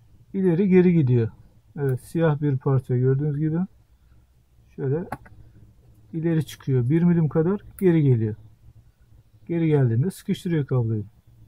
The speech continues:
İleri geri komple minik bir tutma plastiğimiz var.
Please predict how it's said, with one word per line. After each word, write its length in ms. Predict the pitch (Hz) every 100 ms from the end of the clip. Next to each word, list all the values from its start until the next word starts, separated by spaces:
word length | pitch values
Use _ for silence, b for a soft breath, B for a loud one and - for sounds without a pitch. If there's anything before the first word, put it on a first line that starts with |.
| _ - - b b b _ _ _ _ -
İleri 360 | 175 147 156 175
geri 320 | 175 135 - _
komple 380 | - 151 120 123
minik 360 | 175 190 139 -
bir 200 | 190 302 - - - b b b b - -
tutma 320 | 147 - 175
plastiğimiz 680 | 175 170 151 - 165 156 131
var. 280 | 113 -